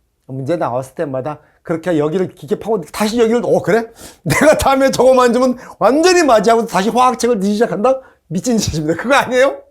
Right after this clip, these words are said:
그거 아닙니다. 절대로 아닙니다. 교재로 한번 가볼게요. 제가 교재 어디쯤 실어놨냐면 여기 유기물 분해 쪽이죠. 이렇게 분해해서 우리 유기-, 유기물이 분해되면 생긴 여기 무기산 이런 거 있죠. 이런 식으로.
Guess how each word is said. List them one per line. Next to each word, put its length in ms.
그거 140
아닙니다. 400
절대로 400
아닙니다. 340
교재로 260
한번 200
가볼게요. 460
제가 200
교재 260
어디쯤 420
실어놨냐면 500
여기 260
유기물 400
분해 240
쪽이죠. 460
이렇게 240
분해해서 880
우리 200
유기-, 340
유기물이 440
분해되면 560
생긴 360
여기 220
무기산 420
이런 140
거 80
있죠. 260
이런 220
식으로. 280